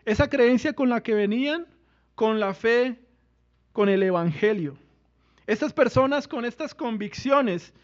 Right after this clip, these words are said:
no solo estaban alimentando esto en su mente, sino que también estaban enseñando a otros. Estaban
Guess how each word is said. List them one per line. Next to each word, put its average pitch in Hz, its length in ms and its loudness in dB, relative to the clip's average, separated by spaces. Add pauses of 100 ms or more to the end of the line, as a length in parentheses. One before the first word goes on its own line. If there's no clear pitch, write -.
(500)
no 269 220 4
solo 359 600 -2 (280)
estaban 269 320 0
alimentando 262 800 0
esto 262 320 2
en 226 80 2
su 220 120 0
mente, 233 380 0
sino 226 220 -4
que 214 140 -2
también 240 560 -2 (1200)
estaban 214 640 -2 (600)
enseñando 214 1040 0 (400)
a 170 140 -6
otros. 202 520 -8 (1500)
Estaban 220 500 -2